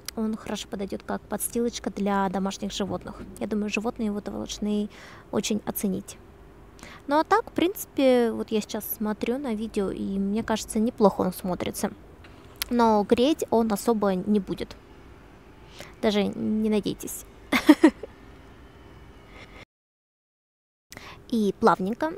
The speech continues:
мы с вами подошли к вот такому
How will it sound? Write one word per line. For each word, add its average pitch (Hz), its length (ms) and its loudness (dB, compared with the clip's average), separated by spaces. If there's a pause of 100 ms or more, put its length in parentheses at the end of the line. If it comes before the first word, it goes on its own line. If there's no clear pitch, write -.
мы 233 200 -2
с - 140 -10
вами 208 240 -2
подошли 214 580 -4 (100)
к 208 340 -2
вот 208 160 -2
такому 202 540 -2